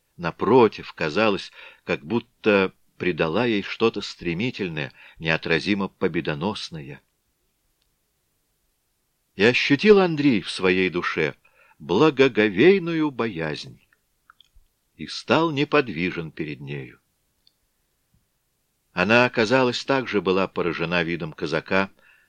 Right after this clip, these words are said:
представшего во всей красе и силе юношеского мужества, который, казалось,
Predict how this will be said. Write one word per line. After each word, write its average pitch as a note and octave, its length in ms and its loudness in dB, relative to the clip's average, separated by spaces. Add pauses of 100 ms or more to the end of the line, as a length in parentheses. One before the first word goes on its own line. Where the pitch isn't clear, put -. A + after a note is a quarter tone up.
представшего F#2 840 -2
во F2 100 2
всей F#2+ 300 -2
красе F2+ 580 -2
и - 40 -8
силе F2+ 380 -6
юношеского F2 760 -6
мужества, E2+ 640 -8 (640)
который, G2 340 4
казалось, G#2 560 2